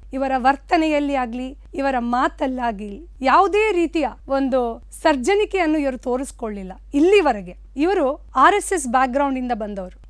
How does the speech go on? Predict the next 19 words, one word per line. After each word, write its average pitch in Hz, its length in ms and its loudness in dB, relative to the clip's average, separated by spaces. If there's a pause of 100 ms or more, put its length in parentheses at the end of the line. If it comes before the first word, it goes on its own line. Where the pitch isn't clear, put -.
ಇವರ 311 260 2
ಪ್ರತಿಯೊಂದು 427 760 2
ಶಾಖೆಯಲ್ಲಿ 302 720 0
ನಾವು 240 180 -2
ಹೋಗಿ 247 300 -4
ನೋಡಿದ್ರೆ 226 640 -8
ಇವರು 277 520 0
ಭಾರತ್ 254 540 0
ಮಾತೆಯನ್ನು 247 560 -4
ಪೂಜಿಸುವವರು. 220 800 -12
ಅಲ್ಲಿ 311 480 2
ಭಾರತ್ 302 520 4
ಮಾತೆಯ 311 480 0
ಚಿತ್ರಣವನ್ನು 302 800 -4
ನೋಡ್ಕೊಂಡು 247 600 -4
ಇವರು 233 220 -8
ಶಾಖೆಯನ್ನು 233 600 -8
ನಡೆಸುವವರು. 214 800 -12 (120)
ಭಾರತ 285 520 4